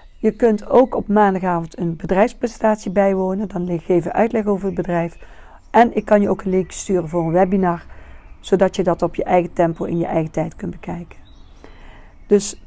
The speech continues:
denk jij nou van, "Hey, hoe gaaf zou het zijn als ik extra vijfhonderdduizend euro of zelfs meer per maand kan verdienen?" Ook nog eens jezelf kunt ontwikkelen,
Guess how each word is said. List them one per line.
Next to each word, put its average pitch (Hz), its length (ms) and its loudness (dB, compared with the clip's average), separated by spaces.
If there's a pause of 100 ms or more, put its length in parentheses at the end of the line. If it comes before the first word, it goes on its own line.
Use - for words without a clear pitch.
(260)
denk 320 240 4
jij 302 120 8
nou 269 220 6
van, 247 240 -2
"Hey, 240 560 2 (960)
hoe 294 200 -6
gaaf 302 260 0
zou 254 180 -2
het 247 100 -6
zijn 247 420 -2
als 190 140 -6
ik 208 180 -8 (260)
extra 214 580 -2
vijfhonderdduizend 196 1000 0
euro 180 260 -2
of 160 100 -8
zelfs 175 280 -6
meer 185 360 0 (460)
per 202 160 2
maand 180 240 0
kan 170 160 -4
verdienen?" 170 460 -4 (680)
Ook 269 200 8
nog 233 120 6
eens 202 140 -2
jezelf 190 340 2
kunt 175 180 -4
ontwikkelen, 202 760 0